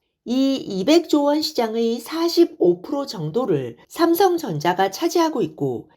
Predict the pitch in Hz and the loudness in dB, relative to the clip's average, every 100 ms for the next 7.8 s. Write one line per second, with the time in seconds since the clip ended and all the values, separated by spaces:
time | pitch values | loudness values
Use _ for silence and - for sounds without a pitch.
0 | _ 196 220 226 320 196 160 - 311 240 | _ -8 -2 2 4 4 2 0 0 2
1 | 156 170 139 117 _ - 180 180 285 277 | 0 0 0 -4 _ 0 0 0 -4 -2
2 | 277 302 359 359 330 - - 175 175 139 | 0 0 2 2 2 -2 -2 0 2 0
3 | - - - 151 156 277 320 226 156 - | -6 -14 -4 0 4 4 4 2 2 0
4 | 233 233 143 127 123 117 _ _ _ _ | -4 -2 -4 -6 -10 -14 _ _ _ _
5 | - 285 330 247 180 220 254 262 - 156 | 2 6 6 4 2 0 0 -6 -6 -4
6 | 156 - 311 - 185 214 175 127 120 - | -2 2 2 2 -2 -2 -2 -4 -10 -20
7 | _ 202 180 175 175 240 139 | _ -2 0 0 0 -2 -2